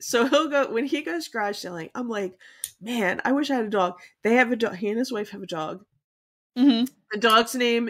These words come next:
Speaker 1: is George Clooney. <laughs> And he's like, he's like a golden retriever. And they have a Jeep. And,
Speaker 2: Oh.
Speaker 1: and they'll go, they'll get out and go to the garage sale, and the dog just chills. My dog would never have it.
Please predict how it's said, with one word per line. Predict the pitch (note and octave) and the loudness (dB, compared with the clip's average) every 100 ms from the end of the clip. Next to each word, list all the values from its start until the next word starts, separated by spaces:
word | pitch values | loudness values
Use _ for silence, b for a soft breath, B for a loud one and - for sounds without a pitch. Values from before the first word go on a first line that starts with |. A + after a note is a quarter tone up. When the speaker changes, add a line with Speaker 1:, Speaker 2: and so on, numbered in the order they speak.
| - | -2
Speaker 1:
is | A3+ G3 | -4 -2
George | G3 F#3+ G#3 | -4 -4 -4
Clooney. | - F#3+ F3+ G3 _ | -4 -4 -4 -10 _
<laughs> | - - - - - - - - - - - F#4+ A4+ G4 - F#4 - C#5+ C#5+ C#5+ B | -16 -14 -16 -20 -2 2 2 0 -8 -8 -6 -6 -4 -8 -8 -14 -12 -12 -8 -8 B
And | C4 | 4
he's | C4+ C#4 | 4 4
like, | C#4+ C#4 | 6 4
he's | A3+ D4+ C#4 | 4 0 0
like | C#4+ | 0
a | C#4 | 2
golden | A#3+ B3 A#3 | 6 6 4
retriever. | G#3+ - A3+ G3+ C#3+ - B B B | -2 -2 -6 -2 -4 -4 B B B
And | G#3+ | 0
they | C4 | 2
have | D#4 | 2
a | C4+ | 2
Jeep. | |
And, | D4+ | 4
Speaker 2:
Oh. | C4 A#3 A3+ A#3 A#3 A#3+ D4+ | 6 6 6 6 6 4 4
Speaker 1:
and | C#4 C#4+ | 6 8
they'll | E4+ G4 | 8 10
go, | F#4 D#4+ D4 | 10 10 8
they'll | G#3 C#4 G4 | 6 6 6
get | F4 E4 | 2 6
out | A#3+ A3 A3+ - | 8 8 6 2
and | B3 A#3+ | 2 4
go | A3+ A3+ A3+ A#3+ | 4 4 2 0
to | G3 - C4 A#3+ | -4 -4 -2 -2
the | G#3+ | -4
garage | A#3+ D4+ F4+ | -6 -6 -6
sale, | C4 - | -10 -4
and | F4+ | 0
the | G#4 | 4
dog | G4 G4 | 4 4
just | F#4+ F4 - | 2 0 -2
chills. | - F4+ F#4+ D#4 E3 D3 - - _ _ | 2 4 6 4 2 -2 -12 -14 _ _
My | A3 G#3 G#3+ G#3+ G#3 G#3 | -12 -8 -6 -4 -2 -2
dog | G3 F#3+ F#3 G3 | 0 2 2 0
would | F#3 G3 F#3 F#3 | -2 0 0 0
never | A3+ A#3+ A#3 A#3 A#3 G#3+ A3 | -6 -4 -4 -4 -2 0 0
have | A3 A3 A3 A3+ G#3+ | 0 -2 -2 -2 -4
it. | F#3+ F3 - | 0 0 0